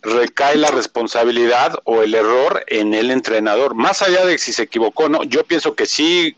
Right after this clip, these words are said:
coincido con ustedes en que debe de haber hecho los cambios, pe-, el cambio, por lo menos uno, el de Hugo, pero ahí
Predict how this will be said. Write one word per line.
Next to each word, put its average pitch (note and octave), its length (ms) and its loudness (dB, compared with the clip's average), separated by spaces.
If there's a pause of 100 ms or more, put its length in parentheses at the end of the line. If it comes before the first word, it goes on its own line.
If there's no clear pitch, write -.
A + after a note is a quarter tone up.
(100)
coincido B2 340 0
con C3 120 -2
ustedes C3 260 -4
en A2+ 100 -2
que A2+ 100 -4
debe A2 220 2
de C3+ 60 2
haber B2+ 160 2
hecho A#2+ 180 -4
los G2 160 0
cambios, A2 440 -4 (920)
pe-, A2+ 300 0
el A#2+ 100 -2
cambio, D3 400 0 (140)
por A#2+ 140 0
lo B2 80 2
menos C#3 320 0
uno, B2 240 -2 (500)
el A2 140 -2
de A#2 100 2
Hugo, B2 340 2 (920)
pero D3+ 520 2 (1120)
ahí D#3 400 2